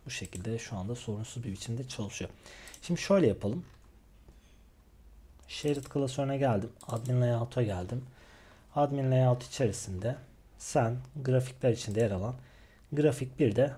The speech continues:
burayı çağır. Ne olacak grafik birin gideceği yer?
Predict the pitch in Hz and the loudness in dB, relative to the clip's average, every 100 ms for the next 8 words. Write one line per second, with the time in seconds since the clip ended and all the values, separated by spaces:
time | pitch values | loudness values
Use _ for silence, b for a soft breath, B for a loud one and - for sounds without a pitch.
0 | - 143 127 95 87 - 92 87 - - | -10 -2 0 2 -2 -6 -8 -8 -12 -16
1 | - - - - - 156 190 180 95 - | -20 -20 -20 -20 -6 0 0 -2 -8 -8
2 | 95 92 - 95 92 90 90 92 95 90 | -8 -8 -10 -8 -8 -8 -10 -8 -6 -4
3 | 135 - | -4 -6